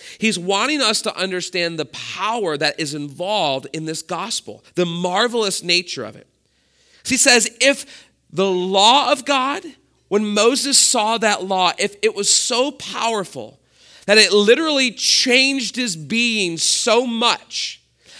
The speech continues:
that the people of Israel couldn't look at him, if the law was that powerful, how much more powerful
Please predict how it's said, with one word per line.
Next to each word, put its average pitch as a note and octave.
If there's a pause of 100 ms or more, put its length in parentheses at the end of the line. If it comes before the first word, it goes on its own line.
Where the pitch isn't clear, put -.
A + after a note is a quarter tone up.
that A3
the A#3
people C#4+
of A3
Israel A#3
couldn't A#3
look G#3
at E3
him, A2 (1000)
if A#3 (380)
the G3+
law A#3+
was B3
that C#4+ (260)
powerful, A#3+ (1500)
how G#3
much F#3
more E3
powerful A#2